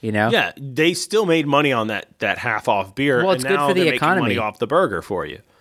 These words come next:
Speaker 2: Um, yeah, no, I, I, I, I agree. I used to have a nine-to-five job, and it was great. We used to, I used to, we used to let, we'd rotate who got to leave work right at five on the dot,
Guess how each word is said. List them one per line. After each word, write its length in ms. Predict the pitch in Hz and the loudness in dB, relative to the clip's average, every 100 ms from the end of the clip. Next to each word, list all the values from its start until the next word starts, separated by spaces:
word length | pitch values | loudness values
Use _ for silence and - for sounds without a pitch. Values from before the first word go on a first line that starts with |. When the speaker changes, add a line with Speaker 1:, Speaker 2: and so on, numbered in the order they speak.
| _ _ - _ _ _ - | _ _ -20 _ _ _ -2
Speaker 2:
Um, 440 | 120 107 95 92 _ _ _ _ _ _ _ _ _ _ _ _ - | 2 2 0 -6 _ _ _ _ _ _ _ _ _ _ _ _ -10
yeah, 260 | 139 147 123 | 2 2 4
no, 160 | 139 | 2
I, 140 | 131 135 - | 4 2 2
I, 320 | 135 135 143 | 0 2 0
I, 60 | 147 | 2
I 120 | 135 | 2
agree. 360 | 156 139 160 113 | 2 2 0 2
I 60 | 123 | 2
used 200 | 170 - | 2 2
to 60 | |
have 100 | 131 | 2
a 40 | 127 | 2
nine-to-five 520 | 117 110 - 107 95 | 2 0 0 0 0
job, 300 | 101 101 127 | 0 0 0
and 80 | 156 | 0
it 20 | |
was 120 | 151 | 0
great. 340 | 202 170 110 | 2 0 0
We 120 | 131 180 | -2 0
used 280 | 185 - | 2 2
to, 240 | 156 139 - - _ _ _ | 2 2 0 -18 _ _ _
I 120 | - 147 | -2 0
used 220 | 190 - | 2 2
to, 240 | 156 123 - | 2 2 0
we 140 | 147 | 2
used 160 | 190 185 | 2 4
to 100 | 143 | 2
let, 380 | 123 147 - 143 | 2 0 0 -2
we'd 260 | 160 139 | -4 0
rotate 420 | 151 180 - 135 - | 2 2 2 0 0
who 140 | 147 156 | -2 0
got 180 | 160 - | 0 0
to 80 | |
leave 240 | 117 143 120 | -4 -2 0
work 220 | 139 120 | 0 0
right 320 | 98 110 131 139 | 0 2 4 2
at 180 | 127 | 0
five 340 | - 120 123 127 | 0 2 2 2
on 140 | 123 | 0
the 80 | 117 | 0
dot, 460 | 104 101 139 - | -2 0 0 0